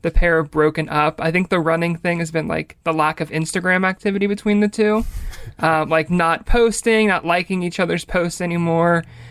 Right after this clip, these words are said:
Um, so, like, that was, like, I think the first tipping point for fans are like, "Wait a minute, what's going on?" And then now we've kinda got this report that Madeline Klein is, like you said, dating Ross Butler. And so it's like, hmm, what could be going on? 'Cause I think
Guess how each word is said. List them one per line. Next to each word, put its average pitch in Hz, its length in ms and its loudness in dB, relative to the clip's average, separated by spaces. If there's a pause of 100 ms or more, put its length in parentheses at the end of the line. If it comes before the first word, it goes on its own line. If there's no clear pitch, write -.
(180)
Um, 156 440 0
so, - 140 -2
like, 175 160 0
that 165 180 0
was, 165 100 -6
like, 170 140 -2
I - 20 -10
think 165 220 -6
the 156 100 -6
first 160 420 -2
tipping 165 300 -4
point 170 240 -4
for 160 120 -4
fans 156 360 -2
are 160 60 -6
like, - 160 -8
"Wait 196 140 2
a 185 60 0
minute, 170 180 -2
what's 160 200 -4
going 151 240 -4
on?" 180 380 2 (500)
And 175 240 0
then 170 160 2
now 160 220 0
we've 160 100 -2
kinda 170 200 -2
got 160 160 -2
this 156 200 -2
report 160 440 0
that 156 100 -4
Madeline 151 480 -4
Klein 147 320 -4
is, 147 200 -10
like 160 260 -6
you 160 60 -6
said, 147 280 -2
dating 156 360 2
Ross 151 220 -4
Butler. 165 420 2
And 156 120 -2
so 160 140 -2
it's 156 160 -6
like, 151 220 -2 (600)
hmm, 240 460 4
what 214 220 2
could 214 140 0
be 214 80 0
going 190 260 2
on? 185 120 2
'Cause 190 140 -4
I 185 40 0
think 226 320 0